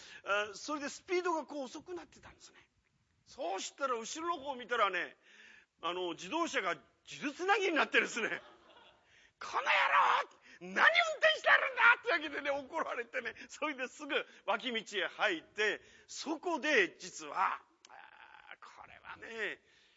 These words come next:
家帰ったって木の葉になる、なることはないだろうと思いまして、そのカバンから取り出して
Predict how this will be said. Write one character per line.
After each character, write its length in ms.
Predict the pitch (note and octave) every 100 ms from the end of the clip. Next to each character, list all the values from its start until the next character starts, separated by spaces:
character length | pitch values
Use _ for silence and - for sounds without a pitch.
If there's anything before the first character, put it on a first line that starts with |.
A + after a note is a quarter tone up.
| _ C#3
家 340 | C#3+ G#3 C4
帰 200 | - A3
っ 20 | -
た 80 | A3+
っ 40 | G3+
て 180 | -
木 160 | D3 B3
の 100 | D#4
葉 100 | G#3+
に 120 | E3+
な 100 | F3+
る、 180 | C#4+ B3+ E3
な 100 | C4
る 80 | C4+
こ 100 | G#3
と 100 | D#3+
は 60 |
な 140 | E3 F4+
い 80 |
だ 80 | E4
ろ 140 | B3 G#3
う 40 |
と 120 | G3
思 180 | E3 E3+
い 40 |
ま 120 | E3 -
し 100 | -
て、 340 | F#3 D3 C3 - -
そ 180 | - G#3+
の 260 | A3 E3+ - - - C#3
カ 140 | F3+
バ 120 | F3+ G#3+
ン 100 | F#3
か 120 | E3+
ら 180 | D3 D3
取 220 | F3 F3+
り 40 |
出 120 | D#3+
し 100 | -
て 320 | - E3 B2